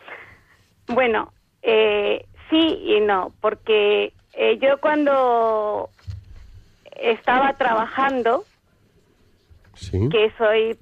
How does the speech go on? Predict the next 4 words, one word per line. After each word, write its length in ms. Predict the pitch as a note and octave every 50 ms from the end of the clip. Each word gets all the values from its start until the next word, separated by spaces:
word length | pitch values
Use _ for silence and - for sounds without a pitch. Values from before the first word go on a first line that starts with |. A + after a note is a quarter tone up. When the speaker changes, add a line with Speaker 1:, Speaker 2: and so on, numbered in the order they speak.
| _ _ -
Speaker 1:
mm, 680 | A#3 A3 G#3+ G#3+ G#3+ G#3 G#3 G#3 G#3 G3+ G3+ G3 G3 F#3+ -
profesora 800 | A3+ G#3+ G#3+ - A3 A3 A3 - C4 B3 A#3+ A3+ G#3+ G#3 G#3 - -
de 180 | - G#3+ G#3+ G#3
discapacitados, 1160 | G3 G#3+ G3+ - - F#3 F3+ - F#3+ G3 - G#3+ F#3 - - A#3+ A#3+ A#3 G#3+ G#3+ A3 D4+ D#4+